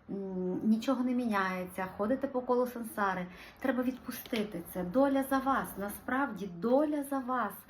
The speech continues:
Вас так якби зараз підвішено. І ви в такому підвішеному стані, вам хочеться відірватися від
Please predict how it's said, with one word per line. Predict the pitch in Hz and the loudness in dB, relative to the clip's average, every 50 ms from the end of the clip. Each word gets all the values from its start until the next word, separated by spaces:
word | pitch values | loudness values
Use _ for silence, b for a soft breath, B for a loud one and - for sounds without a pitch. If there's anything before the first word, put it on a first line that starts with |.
| B B B B B B | B B B B B B
Вас | 226 220 262 247 254 247 - - - | -2 0 2 2 2 2 -2 -6 -4
так | - 233 233 - | -2 -2 -2 -2
якби | 240 220 214 214 - 226 226 220 | -4 -4 -4 -2 0 0 0 2
зараз | 220 214 208 220 214 - - - | 2 2 2 2 0 -2 -2 -2
підвішено. | 233 208 220 220 262 269 262 - - - 202 185 180 175 175 180 - B B B B B B B B | -2 0 2 4 4 4 4 2 -2 -4 -2 -2 0 0 -2 -2 -6 B B B B B B B B
І | 220 240 220 | -2 0 2
ви | 226 254 | 2 2
в | 247 | 2
такому | - 254 240 254 262 240 | 0 -2 0 0 0 0
підвішеному | - 247 214 220 262 254 - 254 247 247 247 247 233 | 0 0 0 0 0 2 2 0 0 0 0 0 0
стані, | - 277 277 254 | 2 2 2 2
вам | 226 226 220 | 2 0 -2
хочеться | - 233 220 - - 214 | -2 -4 -4 -4 -4 -4
відірватися | 185 202 180 175 220 208 180 196 196 196 208 208 202 190 - 180 | -4 -2 -2 0 0 0 2 2 2 2 2 0 -4 -8 -8 -8
від | 170 185 185 | -6 -6 -6